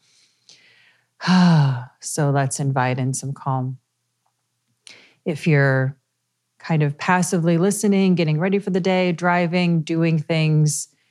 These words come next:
feel free to continue doing your things and pay attention to those things that need to be getting done right now. And simply listen. Let this kind of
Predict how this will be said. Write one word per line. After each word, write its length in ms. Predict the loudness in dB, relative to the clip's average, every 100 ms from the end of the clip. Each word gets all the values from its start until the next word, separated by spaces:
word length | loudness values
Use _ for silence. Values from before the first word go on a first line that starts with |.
| _ _
feel 200 | -6 -4
free 240 | -2 -2 0
to 100 | -2
continue 540 | -2 -4 -2 0 0
doing 340 | 0 -2 -2 -2
your 160 | -2
things 460 | -2 -2 -2 -4 -4
and 120 | -6
pay 140 | -4
attention 560 | -4 -4 -2 -2 -2 -4
to 120 | -4
those 240 | -6 -6 -6
things 360 | -6 -6 -6
that 140 | -8 -4
need 240 | -4 -4
to 80 | -6
be 360 | -6 -4 -6 -10 _ _ _ _ _
getting 340 | 2 4 4 4
done 240 | 4 4
right 220 | 2 0
now. 440 | -2 -2 0 -4 -6 _ _ _ _ _ _ 0
And 180 | 2
simply 340 | 4 2 2 2
listen. 540 | 2 0 -2 -4 -2
Let 220 | -2 -4
this 400 | -4 -4 -4 -8 -12 _
kind 300 | -12 -4 -2
of 340 | -2 -4 -8